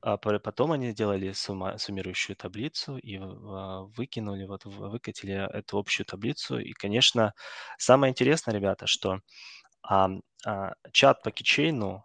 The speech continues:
в чате вот по кичейну я читал, ребята, кто раньше не занимался, а, нодами, но реально инвестировали очень много времени в изучение проекта,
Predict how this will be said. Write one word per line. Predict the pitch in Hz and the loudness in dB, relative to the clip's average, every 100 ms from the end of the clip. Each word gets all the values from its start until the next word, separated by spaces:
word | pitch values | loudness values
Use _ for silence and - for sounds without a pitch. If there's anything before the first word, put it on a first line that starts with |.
| _ | _
в | - - | -16 -4
чате | - 104 95 | -2 -2 -4
вот | 98 | -8
по | 104 | -8
кичейну | - - 107 98 | -2 0 0 -2
я | 95 | -4
читал, | - - 123 123 113 - | -4 0 2 2 2 -2
ребята, | 107 110 127 - 101 | 0 4 4 4 -8
кто | - - 95 95 | -12 -4 0 2
раньше | 98 95 - | 2 0 -2
не | 92 | -4
занимался, | 92 95 107 104 - - _ - | -6 -4 -4 -4 -8 -10 _ -8
а, | 95 | -6
нодами, | 92 110 127 104 98 | -2 -2 0 -2 -2
но | 92 95 95 92 - _ - | -4 -2 -2 -4 -8 _ -12
реально | 113 101 110 | 0 2 4
инвестировали | 95 92 - 95 92 | 0 -2 0 0 2
очень | 92 - 95 | -2 -2 0
много | 101 95 | 2 2
времени | 92 120 113 98 | 2 2 2 0
в | 92 | -2
изучение | 92 - 123 117 | -2 -2 0 -2
проекта, | - 98 95 - 92 98 | 2 2 2 0 -2 -2